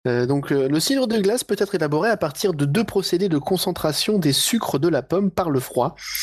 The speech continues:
la cryoconcentration et la cryoextraction.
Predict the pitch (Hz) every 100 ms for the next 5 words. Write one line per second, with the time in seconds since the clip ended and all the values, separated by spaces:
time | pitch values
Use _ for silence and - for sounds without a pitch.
0 | - - - - 220 - - 233 254 -
1 | 202 - 170 147 139 - 214 156 131 -
2 | - 220 220 - - - - - 190 -
3 | - 131